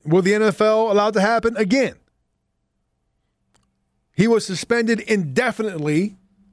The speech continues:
uh, back, uh, late twenty nineteen for, uh, violations of substance abuse and P E Ds. That w-, it was six? Is that what it is?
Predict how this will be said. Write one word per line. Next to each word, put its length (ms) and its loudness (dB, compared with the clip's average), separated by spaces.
uh, 260 0
back, 420 0
uh, 140 2
late 300 0
twenty 240 0
nineteen 500 -2
for, 560 0
uh, 260 2
violations 880 0
of 400 0
substance 400 -2
abuse 380 2
and 500 0
P 300 0
E 40 2
Ds. 380 -4
That 120 0
w-, 260 -2
it 100 0
was 160 0
six? 480 -4
Is 80 -12
that 140 0
what 100 2
it 60 2
is? 260 -2